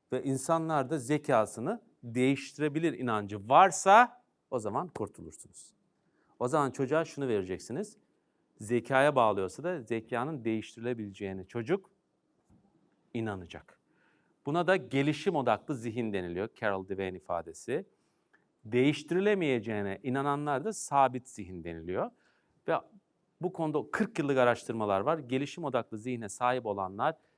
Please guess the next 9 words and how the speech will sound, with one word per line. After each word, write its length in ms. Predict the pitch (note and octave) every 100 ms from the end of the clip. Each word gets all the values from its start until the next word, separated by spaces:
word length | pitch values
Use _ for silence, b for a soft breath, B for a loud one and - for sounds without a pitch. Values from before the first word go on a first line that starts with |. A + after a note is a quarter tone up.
| _
daha 220 | A#2 B2+ C3
başarılılar, 720 | B2+ C3+ B2+ B2+ D3 C#3 A2+
daha 200 | A2 C3
mutlular, 420 | C3 - B2 C#3+
ilişkileri 520 | B2+ - - G2+ A2+
daha 180 | G2+ F#2
güçlü. 340 | D#2 - E2 - _ _ _ -
Çok 240 | G#3 G#3
mantıklı. 600 | F3 C3+ C3+ - F#3+ A#3